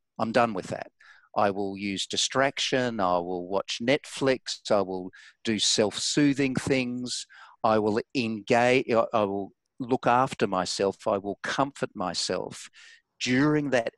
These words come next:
evening time." If I want to worry or plan or problem solve, that has to happen earlier in the day. It can't happen once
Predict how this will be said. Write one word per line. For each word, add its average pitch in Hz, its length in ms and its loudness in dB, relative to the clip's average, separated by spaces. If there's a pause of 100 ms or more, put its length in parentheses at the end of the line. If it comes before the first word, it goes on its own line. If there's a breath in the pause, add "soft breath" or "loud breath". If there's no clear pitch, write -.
evening 123 640 0
time." 85 540 -6 (800 soft breath)
If 139 180 2
I 117 380 4 (160)
want 123 320 0
to 143 280 -2 (120)
worry 135 400 4
or 90 100 0
plan 139 560 0
or 92 240 -2 (180)
problem 147 320 2
solve, 143 480 2 (260)
that 107 180 2
has - 340 -2
to 127 140 -4
happen 110 340 -2
earlier 95 500 -2
in 85 120 -10
the 87 80 -8
day. 85 340 -2 (240 soft breath)
It - 220 -6
can't 131 420 0
happen 110 400 -4
once 101 300 -4